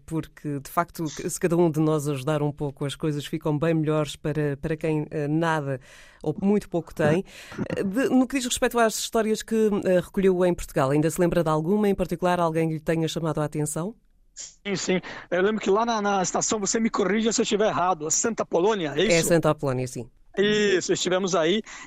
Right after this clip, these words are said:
Speaker 2: e eu lembro que eu conheci um rapaz que tinha um cachorro muito grande, muito bonito. Ele nos contou que no, num dia de muita chuva aí na, na beira da estação,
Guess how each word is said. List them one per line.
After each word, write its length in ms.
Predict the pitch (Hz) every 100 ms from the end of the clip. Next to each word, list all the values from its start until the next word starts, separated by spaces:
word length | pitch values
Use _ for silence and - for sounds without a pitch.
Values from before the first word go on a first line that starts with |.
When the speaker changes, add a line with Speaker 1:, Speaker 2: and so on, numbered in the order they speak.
| -
Speaker 2:
e 120 | 175
eu 80 | 185
lembro 220 | 196 202
que 80 | 214
eu 40 |
conheci 280 | 208 196 -
um 80 | 190
rapaz 560 | 175 - - 170 190
que 140 | - 190
tinha 420 | - - 180 170
um 100 | 165
cachorro 400 | 147 180 196 190
muito 220 | 214 240
grande, 320 | 180 185 202
muito 220 | 170 202 202
bonito. 340 | 185 202 - - - _
Ele 180 | 175 190
nos 140 | 202
contou 420 | - 202 - 202 190 -
que 120 | 202
no, 200 | 190 185
num 180 | 180 175
dia 160 | 151
de 100 | 156
muita 280 | 165 240 254
chuva 340 | - 208 226 196
aí 80 |
na, 160 | 185 160
na 80 | 147
beira 160 | 190
da 100 | 180
estação, 540 | 175 - 175 - 196